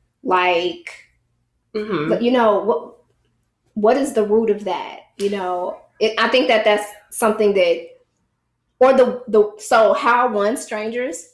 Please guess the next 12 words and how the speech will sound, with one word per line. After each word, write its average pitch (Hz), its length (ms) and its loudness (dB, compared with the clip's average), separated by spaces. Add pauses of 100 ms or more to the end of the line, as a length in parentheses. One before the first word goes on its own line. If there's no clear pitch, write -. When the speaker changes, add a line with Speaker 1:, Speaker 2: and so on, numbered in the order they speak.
Speaker 1:
will 208 160 -4
support 233 460 -6
you 233 320 -8
harder 220 340 -2
than 208 260 -4 (100)
your 196 200 2
friends. 196 600 -8 (600)
And 214 260 2
then 233 260 4
Speaker 2:
Mm-hmm. 208 120 -2
Speaker 1:
also, 208 680 2
um, 196 640 -4